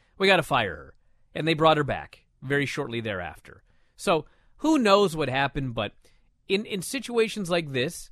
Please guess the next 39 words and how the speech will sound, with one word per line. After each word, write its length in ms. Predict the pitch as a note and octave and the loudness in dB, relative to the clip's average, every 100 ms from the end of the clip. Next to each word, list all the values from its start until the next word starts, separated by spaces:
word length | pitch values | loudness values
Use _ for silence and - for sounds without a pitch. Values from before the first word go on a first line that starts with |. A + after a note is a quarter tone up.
| - | -12
especially 400 | - G#3+ G#3 A3+ | -4 -4 -2 0
with 140 | G3 | 0
a 200 | F3+ D3+ - | 0 -2 -6
he 180 | G3 G#3 | -6 -6
said, 300 | - F3 D3+ | -2 -2 -2
she 200 | F3+ F3 | -8 -8
said, 440 | - F2 F#2+ D#3+ _ _ _ _ _ - | -8 -8 -8 -12 _ _ _ _ _ -8
I 60 | |
mean, 280 | C#3+ C#3+ B2+ - | -2 -2 -4 -2
W 180 | D#3 E3+ | 0 0
W 300 | G3 F#3 D#3+ | 0 -2 -2
E, 300 | A#2 C#3+ F#3+ _ _ _ _ _ _ _ _ - | -2 -2 -6 _ _ _ _ _ _ _ _ -20
they 380 | A2+ C3+ D3 E3 | -8 -2 2 2
are 120 | E3 | 0
just 240 | C#3+ D3+ | -4 -6
gonna 140 | D#3 D#3+ | -4 0
wait, 440 | F#3 E3+ - - _ _ | 2 2 -2 -14 _ _
and 120 | - C#3+ | -4 0
they're 120 | D3 | 0
gonna 180 | E3 D#3 | 0 -2
find 340 | D#3 D3+ C3+ | -2 -2 0
out, 260 | A2 A2 - | 0 -2 -4
and 140 | A2 | -6
they're 100 | A2+ | -6
gonna 140 | A2+ A#2 | -4 -2
let 160 | A#2+ | -2
it 100 | B2 | -4
play 260 | - C#3 A2 | -8 -6 -6
out. 260 | - - _ _ _ _ _ _ - | -8 -20 _ _ _ _ _ _ -10
I 60 | |
mean, 240 | A#2+ A2 G2+ _ | -6 -6 -8 _
it's 160 | D#3 C3+ | -10 -2
not 160 | G3+ G#3 | 0 2
like 220 | E3 - | 2 0
he's 220 | - F#3 E3 | -6 -2 0
on 180 | E3 | -2
T 200 | - D#3 | -2 -4
V 160 | C#3 E3+ | -2 -4
tonight, 540 | - A#2 D2 F#2 - | -6 -10 -10 -14 -16